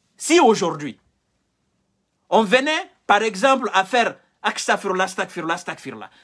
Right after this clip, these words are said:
Si aujourd'hui, on venait à faire à quelque chose à ce Manding-là, comme vous dites,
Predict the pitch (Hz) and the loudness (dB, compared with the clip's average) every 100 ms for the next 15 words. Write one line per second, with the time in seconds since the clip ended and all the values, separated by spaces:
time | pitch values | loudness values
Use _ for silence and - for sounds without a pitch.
0 | _ - 370 294 208 196 175 208 214 202 | _ 2 4 6 4 2 -2 -4 -4 0
1 | 214 285 240 185 202 185 - 151 165 151 | 2 2 2 0 0 -2 -2 -8 -6 -2
2 | 208 156 180 185 165 208 220 180 135 127 | -2 0 0 0 0 0 0 -2 -4 -2
3 | 233 170 139 170 - - | -2 -2 -8 -10 -12 -16